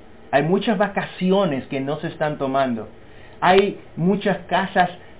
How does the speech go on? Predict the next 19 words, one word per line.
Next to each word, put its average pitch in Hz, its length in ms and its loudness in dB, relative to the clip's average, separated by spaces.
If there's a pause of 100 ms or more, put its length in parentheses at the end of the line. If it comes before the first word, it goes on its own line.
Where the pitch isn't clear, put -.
(100)
am, 143 520 2 (240)
lindísimas 180 840 2
que 139 120 -4
no 143 80 -6
se 147 100 -8
están 147 280 -2
viviendo. 135 560 -2 (400)
Hay 175 200 0
carros 185 400 0
del 165 140 -2
año 170 340 -2
que 160 180 -2
no 160 300 -2
se 175 120 -6
están 156 360 -4
conduciendo. 135 720 -4 (560)
Hay 196 420 4 (540)
parejas 170 540 4 (760)
exitosas 202 920 2